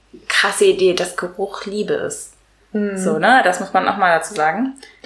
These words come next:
Speaker 2: Aber es gibt doch auch genügend, ähm, oder es gibt ja Menschen, die ihren Geruchssinn verloren haben. Und wenn ich mich nicht irre, gibt es auch Menschen,
Speaker 1: Dann
Speaker 2: die
Speaker 1: schmeckst
Speaker 2: da
Speaker 1: du auch nichts mehr. Seit
Speaker 2: Ja,
Speaker 1: China
Speaker 2: die
Speaker 1: hab ich
Speaker 2: daraufhin auch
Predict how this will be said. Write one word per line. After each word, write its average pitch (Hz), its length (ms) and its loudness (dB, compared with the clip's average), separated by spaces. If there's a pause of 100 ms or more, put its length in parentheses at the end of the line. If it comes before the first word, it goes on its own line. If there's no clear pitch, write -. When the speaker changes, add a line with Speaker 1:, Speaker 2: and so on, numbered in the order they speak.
(200)
Speaker 2:
Aber 208 180 4
es 202 160 -2
gibt 247 240 2
doch 302 100 4
auch 196 300 2
genügend, 220 720 2
ähm, 208 320 2
oder 196 160 6
es 196 100 0
gibt - 180 -4
ja 320 120 4
Menschen, 220 400 2
die 208 140 -2
ihren 208 140 2
Geruchssinn 226 720 2
verloren 254 540 4
haben. 254 400 2 (640)
Und 214 260 2
wenn 208 160 4
ich 208 140 0
mich 208 140 0
nicht 202 200 -4
irre, 214 220 2
gibt 247 180 0
es 240 140 0
auch 226 160 2
Menschen, 233 300 0
Speaker 1:
Dann 226 100 2
Speaker 2:
die 233 80 0
Speaker 1:
schmeckst 220 260 2
Speaker 2:
da 226 120 4
Speaker 1:
du 180 40 2
auch 185 60 -4
nichts 175 240 -10
mehr. 190 340 -2
Seit 196 300 2
Speaker 2:
Ja, 269 160 6
Speaker 1:
China 254 80 6
Speaker 2:
die 226 60 4
Speaker 1:
hab 214 100 4
ich 240 80 6
Speaker 2:
daraufhin 247 400 4
auch - 280 4